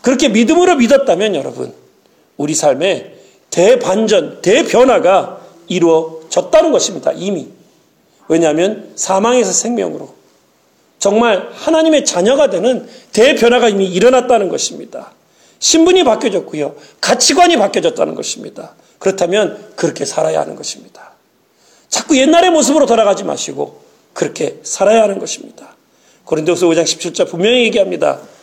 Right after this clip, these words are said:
"그런즉 누구든지 그리스도 안에 있으면 새로운 피조물이라. 이전 것은 지나갔으니 보라, 새 것이 되었도다." 여러분, 다시 한번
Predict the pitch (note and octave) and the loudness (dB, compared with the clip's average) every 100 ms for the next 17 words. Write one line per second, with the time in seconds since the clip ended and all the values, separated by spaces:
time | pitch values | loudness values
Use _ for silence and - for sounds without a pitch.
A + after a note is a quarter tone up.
0 | _ _ _ - F#3 E3+ E3+ E3 D#3+ D#3 | _ _ _ -2 0 0 -2 -2 0 -2
1 | C#3 G#3 A#3+ - D#3 - D#3 C#3+ C#3 - | -2 -2 -2 -6 -10 -2 -2 -2 -6 -6
2 | E3+ A3 B3+ - - - B3+ A#3+ A#3 A#3 | -2 0 -2 -8 -18 -6 0 0 0 -4
3 | - G#3 G3 - - - _ _ _ _ | -8 -4 -6 -8 -16 -20 _ _ _ _
4 | D3+ D3 D#3+ - - D#3+ C#3 - - C#3+ | -10 -2 -2 -2 -4 -2 -4 -8 -4 0
5 | C#3 C3+ - C#3+ C3 C#3+ G#3 - - - | 0 0 -2 -4 0 2 0 -4 -20 -20
6 | - A#3+ A#3 F#3+ G#3+ A3 - - C#3 B2 | -12 -8 -8 -8 -8 -8 -12 -10 -8 -8
7 | - - - _ _ _ _ _ _ - | -16 -20 -20 _ _ _ _ _ _ -4
8 | D#3+ D#3+ D3+ - - _ _ - E3+ G#3 | -2 -2 -4 -12 -20 _ _ -2 0 0
9 | G3 G3 D#3+ | 0 -2 -4